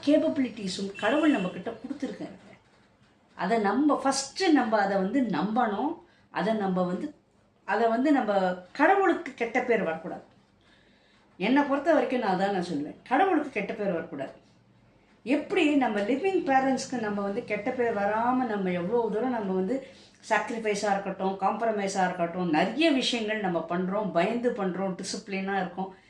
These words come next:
அதெல்லாம். அப்ப லிவிங் பேரண்ட்ஸ்க்கே நீங்க இவ்வளோ ரெஸ்பெக்ட் கொடுக்குறேன் அப்படின்னா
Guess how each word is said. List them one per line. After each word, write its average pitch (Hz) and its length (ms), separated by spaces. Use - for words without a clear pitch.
அதெல்லாம். 190 500
அப்ப 185 200
லிவிங் 339 520
பேரண்ட்ஸ்க்கே 302 640
நீங்க 269 200
இவ்வளோ 208 280
ரெஸ்பெக்ட் 202 500
கொடுக்குறேன் 240 580
அப்படின்னா 160 760